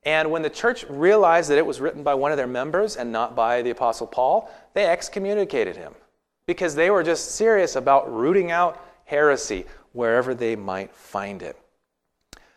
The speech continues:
While there were books that were useful, the Didache, Shepherd of Hermas, First Clement,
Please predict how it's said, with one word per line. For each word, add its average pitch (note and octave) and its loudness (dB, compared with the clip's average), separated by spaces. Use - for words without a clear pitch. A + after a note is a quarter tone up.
While C#3 6
there D3+ 4
were C#3 2
books - -2
that D#3 2
were C#3 -2
useful, C3 -6
the G2 -14
Didache, A#2 2
Shepherd G2+ -2
of F#2 -6
Hermas, G#2 -2
First - -4
Clement, G2 -6